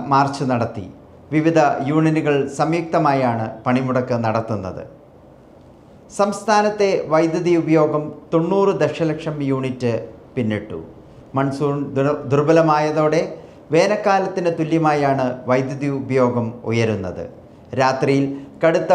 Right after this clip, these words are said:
വൈദ്യുതി ക്ഷാമം നേരിട്ടതോടെ നാഷണൽ ഗ്രിഡിൽ നിന്നും കേരളം അധിക വൈദ്യുതി എടുക്കുകയാണ്.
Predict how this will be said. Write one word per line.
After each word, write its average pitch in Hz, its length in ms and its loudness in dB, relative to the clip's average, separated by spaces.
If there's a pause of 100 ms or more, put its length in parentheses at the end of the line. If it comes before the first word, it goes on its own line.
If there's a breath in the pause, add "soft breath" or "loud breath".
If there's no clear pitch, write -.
വൈദ്യുതി 156 400 2
ക്ഷാമം 143 460 0
നേരിട്ടതോടെ 139 680 2 (480 loud breath)
നാഷണൽ 180 380 0 (180)
ഗ്രിഡിൽ 156 340 2
നിന്നും 139 260 0 (220)
കേരളം 139 340 2 (200)
അധിക 147 280 0
വൈദ്യുതി 131 400 2
എടുക്കുകയാണ്. 101 680 -6